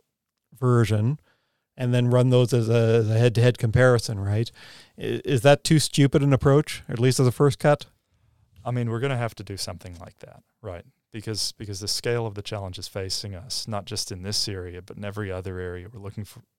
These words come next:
Speaker 2: looking for in infrastructure, is such that we're gonna have to, have to focus on cost efficiency across the system.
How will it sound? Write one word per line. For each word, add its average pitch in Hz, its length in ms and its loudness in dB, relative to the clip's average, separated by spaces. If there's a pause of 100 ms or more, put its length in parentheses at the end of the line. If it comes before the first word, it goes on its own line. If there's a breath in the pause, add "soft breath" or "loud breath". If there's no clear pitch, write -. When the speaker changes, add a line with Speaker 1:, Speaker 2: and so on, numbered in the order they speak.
(140)
Speaker 2:
looking 110 200 -10
for 95 200 -10
in 87 60 -14
infrastructure, - 840 -16 (520)
is 120 120 -6
such - 300 -4
that - 80 -12
we're - 60 -14
gonna 101 180 -12
have 95 320 -6
to, - 140 -18 (160)
have - 240 -10
to - 80 -16
focus - 420 -8
on 90 160 -14
cost 110 320 -10
efficiency 104 540 -12
across - 360 -12
the 123 60 -10
system. - 520 -10